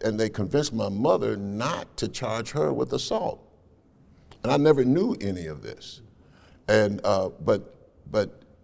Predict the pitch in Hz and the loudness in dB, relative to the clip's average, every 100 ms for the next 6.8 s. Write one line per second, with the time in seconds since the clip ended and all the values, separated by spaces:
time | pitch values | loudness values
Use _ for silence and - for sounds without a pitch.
0 | _ _ _ - 139 - 127 104 92 90 | _ _ _ -2 -2 2 0 0 -4 -8
1 | 90 113 143 - 113 90 - - 95 92 | -2 2 2 0 -2 -2 -8 -4 -2 -2
2 | 90 87 82 87 87 - 101 95 - 90 | -4 -6 -8 -8 -10 -8 -6 -6 -6 -6
3 | 82 85 87 - - - _ _ - 107 | -4 -4 -4 -6 -14 -20 _ _ -2 -2
4 | 104 92 92 90 90 - - - _ _ | -2 -4 -4 -4 -6 -12 -20 -20 _ _
5 | - - - - - 127 - 113 104 107 | -20 -20 -20 -20 -2 0 0 -2 -2 -2
6 | 101 90 87 90 101 101 - | -2 -4 -6 -4 -4 -4 -8